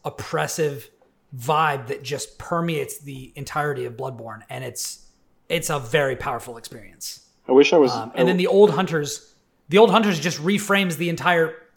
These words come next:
Speaker 1: main game and makes it even better. Um, and it has some of the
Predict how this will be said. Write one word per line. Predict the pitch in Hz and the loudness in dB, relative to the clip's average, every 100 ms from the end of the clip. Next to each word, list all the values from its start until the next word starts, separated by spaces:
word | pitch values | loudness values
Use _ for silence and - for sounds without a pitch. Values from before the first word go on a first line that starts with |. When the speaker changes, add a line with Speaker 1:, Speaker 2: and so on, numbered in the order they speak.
| _ | _
Speaker 1:
main | 156 170 160 143 | -6 -2 -2 0
game | 160 165 | 0 0
and | 147 | -4
makes | 139 151 | -8 -8
it | |
even | 147 127 104 | -8 -10 -6
better. | 135 113 95 - _ _ _ _ _ | -6 -6 -12 -20 _ _ _ _ _
Um, | - 104 87 85 _ _ _ _ _ - | -16 -16 -16 -20 _ _ _ _ _ -6
and | 170 | -2
it | |
has | 165 | -2
some | 190 202 | 0 2
of | |
the | 170 117 | 2 -2